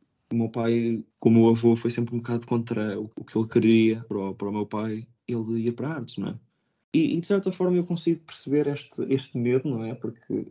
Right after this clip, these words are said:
os filhos são a responsabilidade dos pais e uma pessoa tem que, <laughs> tem que ter a certeza que eles vão ficar bem.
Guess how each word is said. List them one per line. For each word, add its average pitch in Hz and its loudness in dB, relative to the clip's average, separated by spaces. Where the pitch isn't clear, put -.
os 120 0
filhos 117 2
são 120 0
a 120 0
responsabilidade 123 0
dos - -10
pais 127 0
e 107 -2
uma 113 -4
pessoa 113 -2
tem 117 -2
que, 120 0
<laughs> - -8
tem 127 4
que 123 -4
ter 131 6
a 127 4
certeza 131 4
que 127 -2
eles 120 -2
vão 127 -4
ficar 123 -4
bem. 131 -8